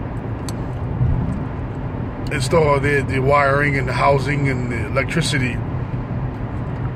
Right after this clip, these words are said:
then that's a problem. So I need to find somebody who is capable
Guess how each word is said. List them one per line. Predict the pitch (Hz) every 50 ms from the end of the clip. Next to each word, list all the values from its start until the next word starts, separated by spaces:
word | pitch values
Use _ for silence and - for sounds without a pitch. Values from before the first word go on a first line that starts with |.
| - - - - - - - - - - - - - - - - - -
then | 135 147 143 139 135 131
that's | 139 131 -
a | 139
problem. | - 190 214 208 - - - - - - - - - - - - -
So | - - 135
I | 131
need | 143 139
to | 135
find | - - 160 151 147 139
somebody | 123 160 151 147 143 135 135 139
who | 131 139 147 139 135 131 135
is | 127 135 139 131 131 123 123 120 - - - - - - - - - - - - - - - 123 - - - - - 127 123 120 - - - - - - - - - - - - - - - - - - - - - - - - - - - - - - -
capable | - 196 202 - - 139 139 131 127